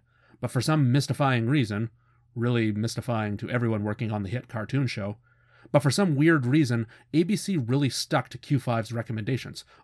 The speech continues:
over the proven track record of the show and everyone working on it. So A B C said, "Make these changes or they're not continuing with the series." And Joe Medjuck's first response was, "Fine, then we're done."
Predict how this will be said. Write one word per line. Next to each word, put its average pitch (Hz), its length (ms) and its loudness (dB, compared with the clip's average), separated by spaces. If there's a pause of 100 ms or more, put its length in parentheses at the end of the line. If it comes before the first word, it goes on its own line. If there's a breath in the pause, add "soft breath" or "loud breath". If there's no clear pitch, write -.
over 151 220 4
the 127 100 0
proven 139 480 0
track 120 320 -6
record 110 380 -4
of 110 160 -6
the 110 80 -4
show 120 320 -2
and 110 180 -8
everyone 110 340 -2
working 113 360 -6
on 92 160 -12
it. - 160 -20 (560)
So - 260 0
A 160 140 4
B 160 160 2
C 156 340 0
said, 127 240 0
"Make 117 320 0
these 180 180 2
changes 131 460 0
or 120 180 0
they're 113 240 4
not 139 200 2
continuing 120 420 0
with 113 160 -2
the 110 60 -6
series." 95 500 -8 (560 soft breath)
And 135 140 2
Joe 131 180 4
Medjuck's 143 460 2
first - 260 -2
response 147 360 0
was, 117 240 0
"Fine, 139 420 0 (100)
then 117 320 0
we're 113 120 2
done." 98 380 0